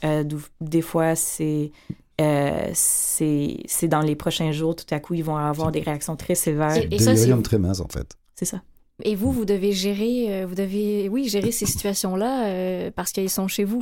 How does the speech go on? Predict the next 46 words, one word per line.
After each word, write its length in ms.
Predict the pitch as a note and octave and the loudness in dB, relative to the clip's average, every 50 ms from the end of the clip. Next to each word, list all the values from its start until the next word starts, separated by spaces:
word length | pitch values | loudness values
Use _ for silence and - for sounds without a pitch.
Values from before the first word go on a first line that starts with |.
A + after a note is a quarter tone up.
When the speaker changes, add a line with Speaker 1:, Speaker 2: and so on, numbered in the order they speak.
| - C#3 C3+ | -2 -4 -4
Speaker 1:
<clears throat> 180 | - F3 F#3 | -2 2 2
Exactement. 560 | G3 G3 G3 G3 F#3+ F#3 - F#3 F#3 G3 G#3+ | 4 6 6 4 4 4 4 4 4 4 2
Puis 420 | G3+ - - - F3 E3 E3 E3+ - - | 2 0 -2 -2 0 0 0 0 0 2
eux-mêmes, 360 | F#3 F#3+ F#3 F#3 F#3+ G3+ G#3 | 2 4 4 4 4 4 2
ils 60 | G3 | 2
savent 220 | F3 - F3+ E3 - | 2 0 0 0 0
pas 100 | - F3+ | 0 0
nécessairement 480 | E3+ E3+ - F3 E3 - E3 D#3+ E3 | 0 0 -2 -2 -2 0 0 0 0
les 160 | F3 F3+ E3+ D#3+ | 0 0 0 -2
dangers. 380 | E3 D#3 D#3+ D#3 - F3+ F#3 - - - - _ _ _ _ _ _ - - | -2 -4 -4 -4 -4 -6 -6 -10 -16 -20 -20 _ _ _ _ _ _ 2 4
Mais 100 | G3+ G#3 | 4 4
souvent, 360 | G3+ - B3+ A#3+ A#3+ G#3+ F#3+ | 4 4 6 6 6 6 6
oui. 200 | E3+ D#3+ D3 - - - - - - | 2 0 -4 -6 -10 -20 -20 -20 -16
Souvent, 400 | - - - G3+ F#3+ F#3+ E3+ E3 | -14 -8 -4 0 2 2 2 2
oui. 160 | D#3 D#3 D3+ | 2 0 0
Je 120 | C#3+ E3+ | 0 0
veux 60 | D#3+ D#3 | 2 2
dire 120 | F#3 F#3 | 2 0
que 240 | F3+ - F#3 E3+ D#3+ | 2 2 2 2 2
généralement, 580 | D#3+ E3+ F3 F3+ F3+ F3 F3+ F3+ F#3 G3 G3+ G3+ - - - - _ _ - | 2 0 0 2 2 2 2 2 2 2 0 -2 -6 -18 -20 -20 _ _ 0
comme 220 | G3+ F#3 F3 E3 - - | 2 2 2 0 -2 0
avec 240 | - E3+ F3+ F#3 F#3 | 2 2 2 2 2
les 100 | G#3 F#3+ | 0 2
personnes 300 | F#3+ F#3+ F3+ - G3 F3+ | 2 0 0 2 2 2
dont 120 | F3 F3 F3 | 2 0 0
j'ai 100 | E3+ E3+ | 0 -2
parlé, 320 | E3 - D#3+ D#3+ D#3+ E3+ | -2 -2 -2 0 0 0
avec, 380 | E3+ D#3+ D#3 E3 E3 - - - | 0 0 0 -4 -6 -8 -12 -8
avec 180 | - F3 D#3 F3 | -4 -4 -4 -2
qui 120 | - G3+ | 0 2
j'ai 100 | F#3 F3+ | 2 2
parlé 320 | F3+ F3 E3 E3 E3+ F3+ F3+ - - _ _ _ _ _ _ _ _ - | 2 2 0 2 0 -2 -4 -6 -14 _ _ _ _ _ _ _ _ -6
pour 160 | - G3 - | -4 -2 0
ce 100 | - F3+ | 2 0
rapport, 480 | D#3+ E3 D#3 D#3 - F3 E3 E3+ E3+ - - - - - - _ - | 2 2 0 0 2 2 2 2 2 -2 -8 -18 -20 -20 -20 _ -6
c'était 240 | - - G3+ G3 - | -2 0 0 2 4
énormément 400 | F3+ F3+ F3+ F3+ F3+ F3+ G3 G3+ | 4 4 4 4 2 2 2 2
des 120 | F3+ F3 | 2 2
gens 120 | F3 F#3+ F3+ | 2 0 -2
qui 100 | - F#3+ | -2 -2
étaient 140 | - F3 E3+ | -2 -2 -4
très 220 | - - - G#3 | -4 -4 -4 -4
conscients 580 | - - - F3+ E3+ E3 - - F3 E3+ E3+ F3 | -4 -2 -4 -2 -2 -2 -2 0 0 0 -2 -2
de 100 | F3+ E3+ | 0 0
le 120 | E3+ D#3+ | 0 0
fait 180 | D#3+ - E3+ | 0 -2 -4